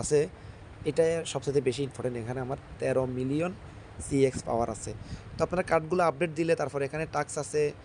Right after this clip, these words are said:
টাস্কগুলো কমপ্লিট করে পেলে তারপর এগুলা বাড়বে। তো এগুলোর জন্য আপনারা অবশ্যই কার্ডগুলা এখানে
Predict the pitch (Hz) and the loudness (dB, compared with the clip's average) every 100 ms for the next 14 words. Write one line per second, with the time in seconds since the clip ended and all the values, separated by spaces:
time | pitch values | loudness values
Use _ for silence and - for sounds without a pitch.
0 | - - - 135 135 135 156 160 151 135 | -18 -18 -8 -4 -2 -2 -2 0 -2 0
1 | 151 - 160 160 165 165 165 - - - | -2 0 -2 0 2 2 0 -4 -10 -10
2 | - - - 131 127 - 139 151 135 120 | -6 -6 -4 -4 -4 -4 -2 0 0 0
3 | 120 113 113 - - - - 135 139 160 | 0 2 0 -2 -18 -10 0 2 2 0
4 | 156 160 165 - 151 139 131 175 190 - | -2 -4 -4 -2 -2 -2 -2 -2 -4 -8
5 | - 127 127 143 170 - - - - - | -6 -6 -4 -6 -6 -8 -16 -16 -16 -14
6 | - 143 | -10 -8